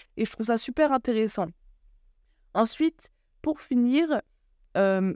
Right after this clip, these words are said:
on va voir les avantages à avoir une routine, euh, matinale. Car, euh,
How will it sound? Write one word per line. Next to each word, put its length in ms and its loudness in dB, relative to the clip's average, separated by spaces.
on 80 0
va 140 4
voir 240 2
les 200 -2
avantages 760 0
à 100 2
avoir 320 0
une 120 -2
routine, 520 0
euh, 160 2
matinale. 680 0
Car, 340 -2
euh, 40 -4